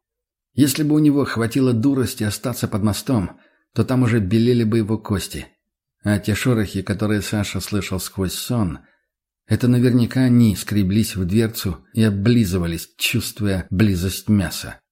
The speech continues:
Его здесь было предостаточно, но твари могли предпочитать парное, а не мороженое. Странно,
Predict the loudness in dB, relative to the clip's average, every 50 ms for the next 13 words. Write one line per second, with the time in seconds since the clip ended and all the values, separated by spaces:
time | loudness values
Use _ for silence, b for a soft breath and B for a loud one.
0 | _ _ 2 4 4 6 4 4 4 2 2 2 2 2 2 2 2 2 2 2
1 | 2 2 0 -2 -2 -2 -2 -2 -4 -6 -8 -8 -10 -16 -18 _ _ _ -4 -2
2 | -2 0 0 0 2 4 2 2 4 4 2 2 2 0 -2 -2 -2 -2 -4 -6
3 | -4 -4 -4 -2 -2 -4 -4 -4 -6 -4 -2 0 2 4 6 6 6 4 2 0
4 | -4 -8 -10 -14 _ -2 0 2 2 4 4 2 2 2 0 -2 -4 -6 -8 -10
5 | -12 -12 -14 -16 -20 _ _ _ _ _ _ _ _ _ _ _ _ _ -10 -4
6 | 0 2 2 2 2 2 0 -2 -4 -6 b